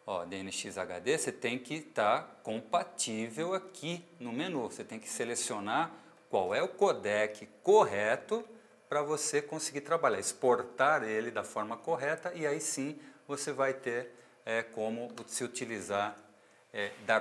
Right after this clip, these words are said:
play nestas matérias. Muito bem, essa foi a dica de hoje, tá? Dica valiosa, espero que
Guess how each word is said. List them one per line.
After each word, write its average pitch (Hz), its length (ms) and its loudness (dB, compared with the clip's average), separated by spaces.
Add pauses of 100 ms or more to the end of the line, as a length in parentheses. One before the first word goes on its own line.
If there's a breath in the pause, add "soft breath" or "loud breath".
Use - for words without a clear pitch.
(240)
play 120 580 0
nestas 113 760 0
matérias. 110 920 0 (1600 loud breath)
Muito 233 220 -2
bem, 175 300 2 (360)
essa 247 360 4
foi 214 500 6
a 202 100 8
dica 165 400 0
de 233 140 0
hoje, 143 520 6 (500)
tá? 160 340 2
Dica 185 300 2
valiosa, 127 840 10
espero 131 460 2
que 139 300 -2